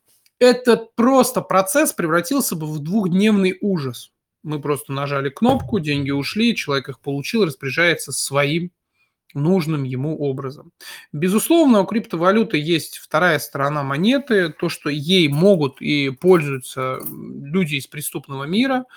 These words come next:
У каждой монеты есть две стороны, так же, как и оружие, которое висит на боку у каждого полицейского, да, оно,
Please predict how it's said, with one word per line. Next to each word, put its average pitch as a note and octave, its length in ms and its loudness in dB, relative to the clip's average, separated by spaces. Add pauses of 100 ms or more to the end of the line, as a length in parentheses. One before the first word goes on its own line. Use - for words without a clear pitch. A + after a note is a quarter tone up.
(420)
У E3 80 -12
каждой D#3+ 380 2
монеты C#3+ 400 -4
есть C3+ 240 -6
две C#3+ 180 -6
стороны, E3 640 -2
так D3 160 0
же, C#3 120 -6
как - 220 -10
и - 20 -2
оружие, D3+ 460 2
которое C3+ 360 -6
висит C3+ 420 -10
на C3+ 100 -8
боку D3 320 -4
у C3 80 -10
каждого C3 400 -6
полицейского, E3 760 -4
да, D#3 340 2
оно, D3+ 440 -4